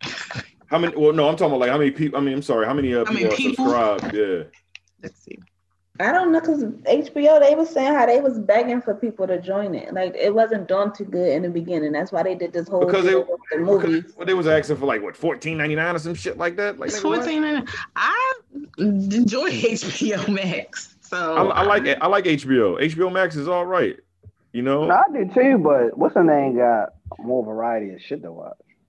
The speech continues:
Speaker 1: You think what, Netflix?
Speaker 4: Yeah.
Speaker 1: You think so?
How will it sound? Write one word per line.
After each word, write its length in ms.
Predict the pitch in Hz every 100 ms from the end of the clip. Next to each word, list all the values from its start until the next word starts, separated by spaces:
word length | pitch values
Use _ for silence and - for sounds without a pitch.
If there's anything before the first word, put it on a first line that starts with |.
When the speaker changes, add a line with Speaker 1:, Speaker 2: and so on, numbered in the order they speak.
| -
Speaker 1:
You 140 | 147
think 180 | 170 156
what, 180 | 127 87
Netflix? 560 | 147 233 302 349 - - _ _ _ _ _ - _ -
Speaker 4:
Yeah. 360 | 113 151 185 95 73
Speaker 1:
You 100 | 196
think 200 | 208 220
so? 340 | 233 339 349